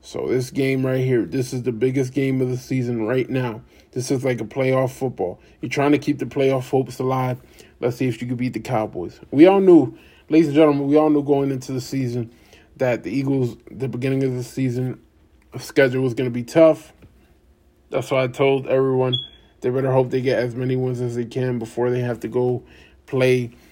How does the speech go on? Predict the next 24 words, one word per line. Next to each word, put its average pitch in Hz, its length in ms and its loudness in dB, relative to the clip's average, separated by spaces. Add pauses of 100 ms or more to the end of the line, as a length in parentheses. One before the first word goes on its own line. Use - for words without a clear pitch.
(460)
Dallas 131 640 2
and, 110 380 -8 (580)
and 135 160 -6
Tampa 135 680 4
and, 120 360 -4
um, 82 640 -8 (1500)
and, 113 240 -6
uh, 98 320 -6
Kansas 127 400 0
City, 131 540 2 (760)
right? 135 300 0 (460)
Um, 123 480 -6
now 143 280 2
we'll 143 180 6
see 151 520 -2
if 123 180 -4 (160)
these 131 260 -6
next 160 220 2
four 170 200 4
weeks, 165 240 2
they 123 100 -2
got 123 160 0
Dallas 143 420 4
tomorrow, 127 680 -4